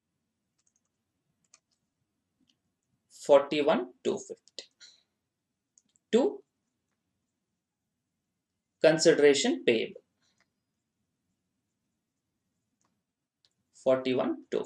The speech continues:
fifty. Okay, so this is the entry which A Limited, the holding company, have not passed, so they have to pass additionally. Okay, let's go back to the question. What is required?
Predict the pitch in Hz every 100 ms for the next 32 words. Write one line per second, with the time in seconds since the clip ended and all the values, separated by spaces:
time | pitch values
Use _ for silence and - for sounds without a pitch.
0 | - - _ - - _ _ _ _ -
1 | 170 262 - - - - 220 214 285 214
2 | 240 233 190 208 208 240 320 - _ -
3 | 202 202 - - 180 190 226 220 214 214
4 | 175 160 196 220 214 208 202 196 185 175
5 | 180 - - 226 - - - - - 175
6 | - 170 165 160 160 170 269 127 131 123
7 | - 104 - _ _ _ _ _ _ _
8 | _ _ - - - - - - - _
9 | - 202 - - 196 202 - 202 196 196
10 | 196 202 185 180 180 - 180 269 349 170
11 | 165 170 175 160 156 170 233